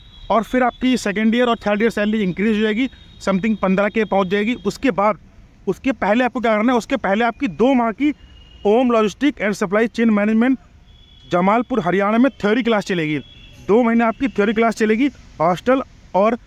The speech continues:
भोजन का खर्चा आपको खुद देना पड़ेगा। ये बात तो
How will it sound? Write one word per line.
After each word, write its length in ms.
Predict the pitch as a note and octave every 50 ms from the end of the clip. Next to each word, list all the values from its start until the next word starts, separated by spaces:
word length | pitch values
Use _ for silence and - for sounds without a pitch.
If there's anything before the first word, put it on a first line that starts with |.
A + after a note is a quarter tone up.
| - - - - - - - -
भोजन 360 | B2+ E3+ F#3 F3 G#3+ A#3 A3+
का 80 | F3
खर्चा 320 | E3+ - - F3 - B3 A#3+ -
आपको 240 | D#3+ F#3 - - B3
खुद 220 | G#3+ - - B3+ F#3
देना 200 | G#3 G3+ F#3 E3+
पड़ेगा। 320 | D#3 D3+ D3 D3 D3 C#3 - - - - - - -
ये 120 | C#3 E3+ F#3
बात 200 | F#3+ G#3 - -
तो 60 | G#3+